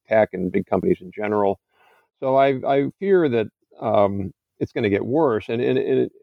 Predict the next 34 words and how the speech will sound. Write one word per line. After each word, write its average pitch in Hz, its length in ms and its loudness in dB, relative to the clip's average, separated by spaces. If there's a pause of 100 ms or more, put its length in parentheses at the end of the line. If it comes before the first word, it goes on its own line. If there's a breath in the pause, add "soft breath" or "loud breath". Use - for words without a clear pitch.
at 123 100 -8
one 208 140 -2
level, 135 180 0
I 131 120 -2
don't 156 160 0
mind, 127 400 0 (120)
I, 90 200 -8
I 117 60 2
think 117 140 2
it's - 120 -6
healthy 135 260 0
to 101 80 0
have 110 180 2
a 104 40 0
debate 101 400 0
about 95 300 -2
this, 95 280 -10
but 98 120 0 (520)
this 101 120 -4
whole 107 180 2
set 110 200 -4
of 98 100 0
issues. 101 440 -2 (500)
But 113 120 -4
what 113 200 2
is 110 120 -4
striking 139 480 -2
to 104 120 -6
me 98 200 0
is 95 160 0
the 101 340 -2
amount 107 640 -2
of, 95 260 -2 (320)
uh, 92 440 0